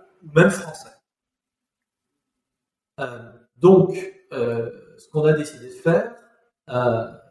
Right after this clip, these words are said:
Ergocop n'existait pas encore. On était vraiment dans la genèse, quoi. Donc, ce qu'on a décidé de faire, c'était, c'était de, de, d'acheter du fil de chanvre, euh, au plus proche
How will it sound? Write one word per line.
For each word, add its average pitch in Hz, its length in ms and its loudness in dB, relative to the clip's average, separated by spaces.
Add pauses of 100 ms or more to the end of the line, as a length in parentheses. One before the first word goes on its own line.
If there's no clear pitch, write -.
(680)
Ergocop 165 440 2
n'existait - 380 -6
pas 156 100 0
encore. 147 380 -2
On 117 80 -8
était 143 120 -6
vraiment 151 240 -8
dans 135 100 -12
la 127 140 -6
genèse, 127 340 -4
quoi. - 160 -20 (720)
Donc, 147 160 -4
ce 143 60 -6
qu'on 156 120 4
a 147 80 6
décidé 156 340 2
de - 60 -2
faire, 214 260 2
c'était, 147 720 -2
c'était 135 300 -6
de, 120 520 -4
de, 117 180 -14
d'acheter 143 340 -2
du - 100 -4
fil - 200 -16
de - 100 -8
chanvre, - 480 -2
euh, 117 220 -4
au 117 40 -8
plus - 160 -20
proche - 500 -8